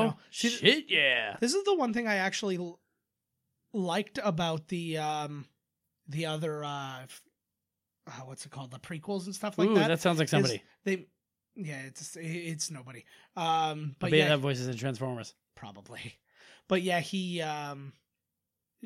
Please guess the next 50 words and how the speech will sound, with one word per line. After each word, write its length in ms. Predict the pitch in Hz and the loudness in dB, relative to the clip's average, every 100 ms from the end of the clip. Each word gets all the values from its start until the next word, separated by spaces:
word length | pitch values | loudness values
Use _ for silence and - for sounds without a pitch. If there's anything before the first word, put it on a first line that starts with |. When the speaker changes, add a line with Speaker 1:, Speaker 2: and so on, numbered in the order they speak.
| 214 220 | -16 -12
Speaker 1:
like, 260 | 170 160 | -8 -6
in 120 | 190 160 | -4 -2
the 80 | 175 | -2
old 240 | 175 160 | -2 -4
prequels 440 | - 165 156 185 | -8 -8 -6 -6
and 120 | 180 - | -4 -4
stuff, 260 | 202 202 | -4 -4
they, 160 | 185 170 | -6 -8
they 340 | 170 185 196 | -4 -2 0
ma-, 380 | 180 180 185 190 | 0 -2 -2 -4
made 200 | 175 196 | -2 -2
an 120 | 202 170 | -2 -6
effort 320 | 160 196 - | -8 -10 -10
to 80 | 160 | -10
make 340 | 147 156 160 | -8 -8 -8
new 200 | 156 156 | -6 -6
worlds 640 | 139 135 143 170 185 190 - | -8 -8 -8 -6 -6 -8 -4
Speaker 2:
Right. 340 | 147 147 147 | 0 2 4
Speaker 1:
that 120 | 180 160 | 4 2
looked 240 | 156 - | -4 -8
kinda 240 | - 156 156 | -6 -6 -6
cool 340 | - 160 170 | -8 -8 -6
and 100 | 180 | -6
stuff 260 | - 190 160 | -4 -4 -2
like 200 | 190 156 | -6 -2
that. 220 | 185 196 | 0 0
And 80 | 190 | 0
I 120 | 196 | -2
mean, 180 | 196 185 | -2 -2
a 60 | |
lot 160 | 190 190 | 0 0
of 60 | 160 | -2
them 100 | 156 | -10
looked 260 | 160 - 156 | -12 -12 -10
maybe 220 | 156 147 | -8 -8
too 180 | 143 165 | -10 -12
shiny 400 | 151 160 156 170 | -10 -8 -8 -4
or 60 | 175 | -2
whatever, 380 | 170 175 190 202 - - | -2 0 -2 -4 -10 -2
but 100 | 202 | 2
at 80 | 190 | 2
least 260 | 175 185 - | 2 -2 0
they 100 | 190 | 0
were 120 | 185 | 0
just 200 | 165 160 | -2 -4
like, 140 | 180 | -4
"Hey, 240 | 156 233 196 | -2 0 0
it's 180 | 160 175 | -2 -4
not, 240 | 160 156 | -4 -4
like, 240 | 165 156 | -6 -8